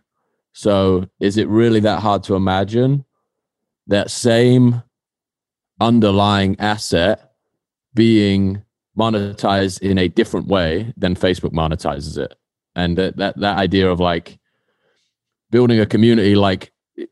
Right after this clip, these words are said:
and it sounds silly, like toads around pictures of little toads is, like,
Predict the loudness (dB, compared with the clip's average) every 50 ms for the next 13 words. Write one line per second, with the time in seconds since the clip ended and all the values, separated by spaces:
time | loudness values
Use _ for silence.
0 | _ -6 -4 -2 -2 -2 -2 0 0 0 0 0 2 2 4 4 4 4 2 2
1 | 2 0 -2 -4 0 2 4 4 4 4 2 2 0 0 2 2 2 2 2 0
2 | 0 -2 -2 -4 -4 -2 0 0 0 2 2 2 2 2 0 -2 -6 -10 -8 -2
3 | 0 0 2 0 0 -2 0 0 0 2 2 2 2 0 0 -4 -6 -4 -4 -2
4 | 0 0 0 0 0 0 -4 -8 -16 -20